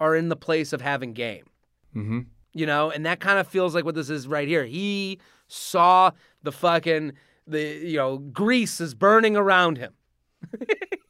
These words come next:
Speaker 1: The baby's coming. It's gonna, the information's gonna come out, and he knows that he's gonna have a tough time, that he's gonna need someone to help him out as a person. And he dragged you into the fire with him.
Speaker 2: Wh-, what's crazy is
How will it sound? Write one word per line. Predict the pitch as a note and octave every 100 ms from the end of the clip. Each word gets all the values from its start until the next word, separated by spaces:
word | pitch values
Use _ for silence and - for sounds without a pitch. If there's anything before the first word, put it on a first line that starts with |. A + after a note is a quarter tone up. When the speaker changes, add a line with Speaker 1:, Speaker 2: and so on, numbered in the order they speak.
| - - _ _ _ _ - A3+ A3 F#3+ E3+ _
Speaker 1:
The | D#3 D#3+
baby's | G#3 B3 B3 B3 -
coming. | A3 A3 G#3 G#3+
It's | E3 -
gonna, | G#3+ G#3+
the | G#3
information's | A3+ A#3 A#3 A3
gonna | F#3+ A3
come | F#3+ G3
out, | F#3 F3+ F3 - -
and | C#3 D#3
he | A3+
knows | A3 G3+ G3 F#3+ E3+
that | - E3
he's | F3
gonna | F3+
have | F3+
a | F3
tough | F3+ F3
time, | F3 E3+
that | E3
he's | D3+
gonna | F3 D#3+ D#3+
need | F3 F#3 D#3+
someone | F#3 E3+ D#3+
to |
help | C#3+ D#3+ D3+
him | C#3+
out | B2+ F#2 _ _ -
as | D3
a | C3
person. | - C#3 B2+ - _ _ _ _ _ -
And |
he | C#3+
dragged | C#3 D#3 D3+ C3
you | D#3+ G#3+ B3+ A3 F3+ F#3+
into | E3+ F3
the | F3
fire | - E3 D#3 D3
with | C#3 A#2
him. | - _ _ _ _ _ _ _
Speaker 2:
Wh-, | C3+ C3+
what's | C3+ B2
crazy | - D#3+ F#3+ C#3+ A2+
is | G#2+